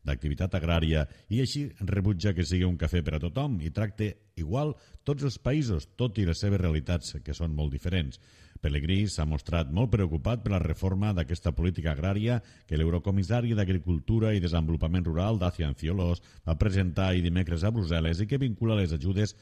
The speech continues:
a la quantitat d'hectàrees d'explotació i reserva el trenta per cent dels subsidis a les bones pràctiques mediambientals. Escoltem al conseller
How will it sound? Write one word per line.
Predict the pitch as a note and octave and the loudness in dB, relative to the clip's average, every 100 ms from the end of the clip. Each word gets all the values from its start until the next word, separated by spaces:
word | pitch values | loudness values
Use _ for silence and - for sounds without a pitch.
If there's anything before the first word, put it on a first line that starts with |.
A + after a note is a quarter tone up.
| - - | -20 -8
a | C2 C#2+ | -2 0
la | |
quantitat | C#2+ E2 D#2 E2+ | 0 0 0 -2
d'hectàrees | B2 D#2 - G2 F#2+ D#2+ | -2 -2 0 2 2 0
d'explotació | C#2+ - D3 - F2+ F2+ F2 - - - | -2 -2 -2 0 0 2 2 0 -10 -6
i | A2+ | -2
reserva | C3 - C#3 G#2+ D#2+ | -2 0 -2 2 0
el | D2+ | 0
trenta | C3 D3+ B2+ C3 - | 0 -2 0 -2 0
per | E2+ | -2
cent | E2 C#2 C#2+ | -2 -2 0
dels | G#2 - | -2 -2
subsidis | C#2 - E2+ D#2+ - - - | -6 -4 -2 -2 -4 -18 -12
a | - C#2+ | -2 0
les | C2+ | 0
bones | E2+ F#2+ G2 - | 0 0 0 -2
pràctiques | - E2+ - D#2 E2 D2 B1+ | -4 -4 -4 -4 -2 -4 -6
mediambientals. | C#2 D#2+ D2 C#2 C2+ C#2 D2 C2+ B1+ B1 - - - - | -2 -2 0 -2 -2 -2 -2 -2 -4 -8 -12 -20 -20 -6
Escoltem | F2+ A2 A2 C#3 A#2+ - - | -2 0 2 0 0 -6 2
al | F2 | 2
conseller | D#2+ D#2+ E2 D2+ D2+ C2+ | 4 0 2 2 4 2